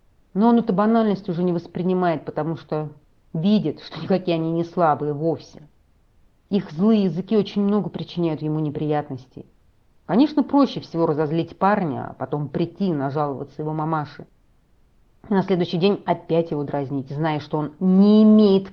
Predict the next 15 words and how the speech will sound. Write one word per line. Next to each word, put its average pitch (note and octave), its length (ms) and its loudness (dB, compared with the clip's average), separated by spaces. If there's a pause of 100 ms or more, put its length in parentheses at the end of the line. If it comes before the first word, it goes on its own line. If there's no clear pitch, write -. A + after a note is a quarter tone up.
права E3+ 640 0 (1000)
тебя B2+ 200 -4
тронуть, B2+ 540 -6 (260)
а - 120 -8
то D#3 120 -4
ведь C#3+ 160 -6 (180)
опять F#3 380 -2
выйдет C#3 320 -6 (120)
плохим C#3 520 -8
и D3+ 80 -6
виноватым. C#3 640 -6 (1040)
Короче, A3+ 260 -4
подруга G#3 320 0
просит - 340 -8
совета, B2 460 -10